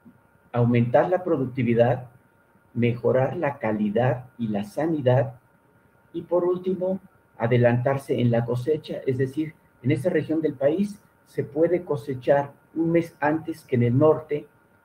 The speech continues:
y entonces pueden obtener mejores precios de venta y mejores condiciones de mercado. Hablar de manzana es hablar de árboles, de cultivos perennes que durante todo el año tienen que vivir. Se muestran algunas imágenes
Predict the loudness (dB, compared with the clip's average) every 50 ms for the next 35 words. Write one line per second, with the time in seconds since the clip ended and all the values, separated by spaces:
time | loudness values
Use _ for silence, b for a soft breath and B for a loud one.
0 | _ -2 -2 -2 0 0 0 0 0 -2 -6 -2 0 2 2 2 2 0 -2 0
1 | 2 4 6 6 6 4 2 0 -2 0 2 0 0 0 -4 -2 -2 -4 -4 -4
2 | -2 -2 0 2 2 0 0 0 -4 -4 -4 B B B B 0 2 4 4 4
3 | 4 2 0 -2 -4 -4 -4 -4 -2 -4 -6 -6 -4 -2 -2 0 0 -2 -2 -2
4 | 0 0 0 -2 -4 -4 -6 -6 -6 -6 -8 -14 _ _ _ _ _ _ _ _
5 | _ _ _ _ _ _ _ b b b b b b b b b b _ _ _
6 | _ -4 -4 0 0 0 2 4 4 4 4 4 2 0 0 0 0 0 0 -2
7 | -4 -4 -6 -8 -10 -10 -10 -6 -4 -2 0 0 0 0 0 -4 -4 -6 -4 -4
8 | -2 -2 -2 -2 -4 -4 -4 -6 -8 -10 -16 -20 -20 _ _ _ _ _ _ _
9 | _ _ _ _ _ -8 -8 -6 -6 -6 -6 -6 -6 -6 -10 -8 -4 -4 -2 0
10 | 2 0 0 0 -2 -6 -8 -16 _ _ _ _ _ _ _ _ -4 -2 -2 0
11 | 0 0 0 0 0 0 0 0 2 2 2 0 0 0 -2 -4 -4 -4 -6 -4
12 | -2 -4 -4 -4 -4 -6 -6 -4 -6 -8 -6 -6 -6 -6 -6 -8 -14 _ _ _
13 | _ _ _ _ _ _ _ _ _ _ _ _ _ _ _ _ -6 -2 0 0
14 | 0 0 -2 -4 -6 -4 -4 -2 -2 -2 -2 -2 -2 -2 -4 -4 -6 -6 -8 -6
15 | -4 -4 -6 -6 -6 -8 -6 -8 -10 -12 -16